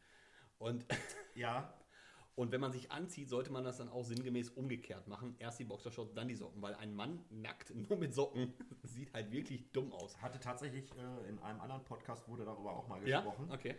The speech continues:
Speaker 2: Ähm, weiß ich jetzt aber auch nur, weil ich genau diese Folge gerade jetzt irgendwie die Woche noch gehört
Speaker 1: Okay.
Speaker 2: hab. Ähm, ja, ja, aber ist richtig. Ist, äh, absolut richtig, ja.
Speaker 1: Also, ich,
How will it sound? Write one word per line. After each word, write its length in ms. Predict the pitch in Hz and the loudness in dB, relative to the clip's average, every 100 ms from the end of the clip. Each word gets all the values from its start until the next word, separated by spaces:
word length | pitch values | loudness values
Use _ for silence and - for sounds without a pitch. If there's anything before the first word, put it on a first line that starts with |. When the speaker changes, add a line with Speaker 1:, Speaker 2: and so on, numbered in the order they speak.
| - | -2
Speaker 2:
Ähm, 300 | 110 110 123 | 2 2 4
weiß 160 | 120 170 | 4 4
ich 80 | 160 | 2
jetzt 100 | 160 | 2
aber 120 | 143 | 2
auch 100 | 127 | 2
nur, 100 | 165 | 2
weil 80 | 139 | 0
ich 80 | 135 | 0
genau 280 | 123 139 156 | 0 0 0
diese 300 | 139 151 143 | 0 0 -2
Folge 400 | 143 151 143 120 | -2 -2 -2 0
gerade 500 | 113 151 151 139 - 80 107 117 | 2 2 2 -2 -4 -8 -10 -8
jetzt 320 | 107 135 - 127 | -6 -8 -8 -4
irgendwie 240 | 135 135 | -2 0
die 80 | 131 | -2
Woche 160 | 131 131 | -2 -2
noch 160 | 123 | -4
gehört 200 | 113 120 | -2 2
Speaker 1:
Okay. 160 | 123 120 | 4 4
Speaker 2:
hab. 100 | - - - - - - - | 2 -4 -16 -20 -20 -20 -4
Ähm, 460 | 113 117 117 117 113 | 0 2 0 -2 6
ja, 280 | 135 160 139 | 6 6 6
ja, 140 | 147 | 4
aber 120 | 151 | 6
ist 120 | 147 170 | 2 2
richtig. 380 | - 95 - - | 0 -2 -4 -12
Ist, 300 | - - - | -10 -8 -8
äh, 60 | 107 | -4
absolut 520 | 127 123 123 - 135 | 0 0 0 -2 -4
richtig, 280 | 135 131 92 | -4 -4 -2
ja. 60 | 113 | 4
Speaker 1:
Also, 100 | 143 | 4
ich, 460 | - - 143 151 | 4 -2 -8 -8